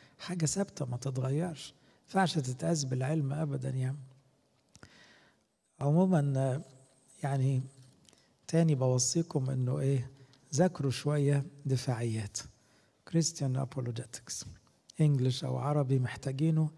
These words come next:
ليكم ولأولادكم ولأحفادكم، لأنه ده زمن لازم نعرف ندافع عن الحقيقة. أنا عملت كتاب من عشر سنين اسمه المنطق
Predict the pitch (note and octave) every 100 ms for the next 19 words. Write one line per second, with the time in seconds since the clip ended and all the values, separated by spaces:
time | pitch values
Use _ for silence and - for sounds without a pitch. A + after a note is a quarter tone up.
0 | - - _ - D3 D3+ - D3 C3+ B2
1 | B2+ B2 D#3+ - - D3+ F#3 D#3+ A#2 -
2 | - E3 - - E3+ D#3+ - _ _ _
3 | _ D3 C3 D#3 D#3 D3+ C#3 D3 C#3+ F3
4 | F3 E3+ E3 - - _ D3 E3+ D3+ D#3
5 | D3+ F3 - E3 C#3+ C3+ - C#3+ C3+ B2
6 | A2+ A#2 G2+ - _ _ _ - - -
7 | - - - _ _ _ _ _ _ _
8 | _ C#3+ D3 C3 A#2 - A#2+ A2+ - -
9 | - - C3+ B2+ C#3 D3+ - - D#3 C#3
10 | C3 B2 C#3+ - A#2+ - C3+ D3 C#3 C3+
11 | C3+ B2+ C3 D3 E3+ D3+ C3 -